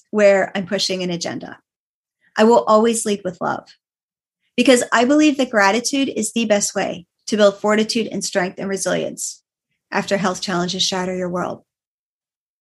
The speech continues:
And if that's you, if you connect to this message, then I encourage you to follow this podcast and learn more. And be sure to share this podcast with your bestie.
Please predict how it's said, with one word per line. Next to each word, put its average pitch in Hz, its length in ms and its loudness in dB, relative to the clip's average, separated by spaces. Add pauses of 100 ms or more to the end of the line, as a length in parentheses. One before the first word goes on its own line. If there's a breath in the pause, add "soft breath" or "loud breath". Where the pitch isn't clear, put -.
(580)
And 240 100 6
if 240 100 4
that's 247 300 0
you, 247 180 2
if 220 180 -2
you 294 120 8
connect 233 420 2
to 277 60 -2
this 277 240 -2
message, 180 480 -2 (560)
then 254 400 4
I 247 80 0
encourage 285 420 4
you 302 120 -2
to 294 60 -4
follow 262 300 -2
this 254 200 -6
podcast - 600 -4
and 208 380 -2
learn 262 240 4
more. 220 420 -2 (760)
And 247 100 2
be 320 60 6
sure 339 180 0
to 359 80 0
share 320 200 2
this 302 180 -4
podcast 233 500 -2
with 240 120 -4
your 233 120 2
bestie. 214 540 -2